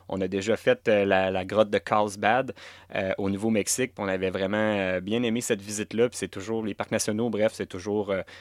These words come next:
des coups de cœur pour nous autres. On s'amuse toujours là-dedans. Euh, prochain arrêt après ça, ben, c'est une ville qu'on a déjà visitée, mais qu'on aimerait ça retourner parce qu'on n'avait pas pris, euh, énormément de temps la dernière fois.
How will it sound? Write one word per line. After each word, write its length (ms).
des 140
coups 140
de 40
cœur 240
pour 100
nous 140
autres. 180
On 60
s'amuse 360
toujours 340
là-dedans. 340
Euh, 260
prochain 420
arrêt 260
après 260
ça, 220
ben, 140
c'est 240
une 140
ville 160
qu'on 160
a 40
déjà 300
visitée, 480
mais 140
qu'on 260
aimerait 280
ça 200
retourner 540
parce 160
qu'on 100
n'avait 180
pas 120
pris, 300
euh, 140
énormément 480
de 60
temps 140
la 120
dernière 340
fois. 280